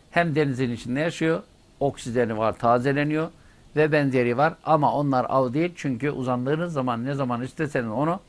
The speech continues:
kendi şeyinizin içerisinden, o ağınızın içerisinden alabiliyorsunuz. Ee, bununla ilgili dünya kadar yani yan yana görüyorsunuz izin verilen bölgelerde yirmi otuz tane bu nevi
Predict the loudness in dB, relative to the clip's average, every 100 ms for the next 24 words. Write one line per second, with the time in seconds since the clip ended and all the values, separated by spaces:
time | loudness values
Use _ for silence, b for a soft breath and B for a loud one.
0 | b b b 0 2 2 0 -2 -16 -2
1 | 2 2 2 0 -2 0 2 2 2 0
2 | 2 0 -6 b b 0 2 4 6 6
3 | 4 2 0 0 2 0 0 -2 -2 0
4 | 2 4 4 2 0 -4 -10 -12 -20 b
5 | b b b b b b b b 0 2
6 | 2 0 0 0 2 0 2 0 2 0
7 | 0 2 4 4 2 2 4 2 2 4
8 | 4 6 4 4 4 4 2 2 0 0
9 | 2 4 6 8 8 6 6 6 6 4
10 | 4 4 4 4 2 0 -2 -2 0 0
11 | 0 -2 0 0 -2